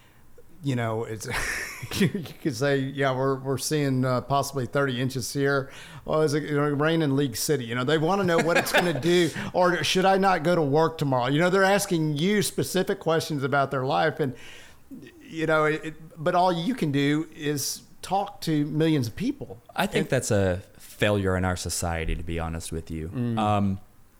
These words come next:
Speaker 2: why do you need the mayor to tell you to evacuate if there's a major hurricane coming? If, if you live in Galveston County, you know, or if you live on the island, why do you need to wait for somebody to tell you what to do? I mean, if I had a family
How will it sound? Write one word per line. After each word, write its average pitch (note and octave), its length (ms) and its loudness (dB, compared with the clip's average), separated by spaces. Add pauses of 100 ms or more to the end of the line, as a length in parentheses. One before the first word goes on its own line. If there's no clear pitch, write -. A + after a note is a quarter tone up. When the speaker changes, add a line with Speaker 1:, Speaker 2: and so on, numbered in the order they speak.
(300)
Speaker 2:
why G#3+ 320 0
do F4 80 -4
you C#3 160 0
need G#2+ 220 0
the F#2+ 60 -2
mayor F#2 320 0
to G2 100 -10
tell F#2 180 -4
you F2+ 140 -4
to F2+ 160 -8
evacuate E2+ 680 -6 (200)
if G#2 120 -6
there's F#2+ 180 -4
a F#2 40 -4
major F2 280 -6
hurricane F2 460 -6
coming? F2 380 -6 (720)
If, A2 160 -4
if B2+ 180 0
you F3 120 0
live G3+ 180 0
in C3 120 2
Galveston A2 520 0
County, G#2+ 500 -2 (600)
you A#2+ 80 -6
know, A#2 380 -2
or G2 100 -6
if G2 100 -6
you B2+ 60 2
live B2 160 2
on A#2 140 0
the F#2+ 80 -2
island, F#2 460 -2 (560)
why B3+ 140 0
do D#4+ 120 -4
you D3+ 80 2
need A2+ 160 0
to F#2+ 80 -2
wait F2 480 -6
for A2 100 -6
somebody G2 400 -2
to F2 100 -8
tell F#2 220 -6
you F2+ 140 -6
what F2 140 -8
to F2 100 -12
do? F2+ 280 -8 (140)
I D3 40 -10
mean, D#3 100 -2
if D3 100 -4
I F#3 80 0
had G#3+ 140 -2
a G2 60 -2
family A#2+ 640 0